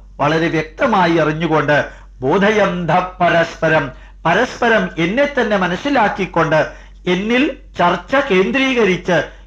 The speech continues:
എന്നെക്കുറിച്ച് ഡിസ്കസ് ചെയ്ത്, കഥയന്തശ്ച മാം നിത്യം, എന്റെ പ്രപഞ്ച ചൈതന്യത്തിന്റെ നിത്യതയെക്കുറിച്ച്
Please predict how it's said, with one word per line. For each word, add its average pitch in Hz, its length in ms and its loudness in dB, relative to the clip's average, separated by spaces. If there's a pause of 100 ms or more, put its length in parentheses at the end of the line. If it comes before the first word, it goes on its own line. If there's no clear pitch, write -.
(100)
എന്നെക്കുറിച്ച് 220 720 0
ഡിസ്കസ് 190 520 -2
ചെയ്ത്, 175 480 2 (440)
കഥയന്തശ്ച 208 960 0
മാം 240 400 2
നിത്യം, 202 460 -2 (380)
എന്റെ 208 580 0
പ്രപഞ്ച 240 360 0
ചൈതന്യത്തിന്റെ 214 1300 0 (200)
നിത്യതയെക്കുറിച്ച് 196 1300 0